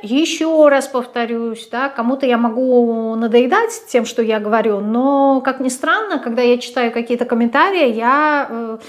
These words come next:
обращаю внимание на то, что я это упоминала, я про это говорила. Почему человек не услышал, здесь я, ну вот, э, не могу ответить на этот вопрос, почему у человека невнимательность,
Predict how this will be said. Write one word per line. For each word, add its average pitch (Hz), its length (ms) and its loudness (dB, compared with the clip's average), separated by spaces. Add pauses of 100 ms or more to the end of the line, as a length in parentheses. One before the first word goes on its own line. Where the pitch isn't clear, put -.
(560)
обращаю 262 520 2
внимание 311 400 0
на 269 120 -4
то, 262 140 -4
что 240 200 -4
я 214 380 0
это 233 280 -2
упоминала, 254 720 2
я 220 320 -2
про 220 180 -4
это 220 180 -6
говорила. 233 480 0
Почему 254 340 -4
человек 262 440 2
не 247 140 -2
услышал, 247 680 -2
здесь 220 420 -4
я, 233 380 0
ну 226 160 -4
вот, 190 320 -8
э, 185 360 -12
не 208 380 -2
могу 247 280 4
ответить 220 500 -2
на 208 160 -4
этот 208 240 -6
вопрос, 285 360 -2
почему 233 420 0
у 247 60 0
человека 226 440 -2
невнимательность, 226 960 -2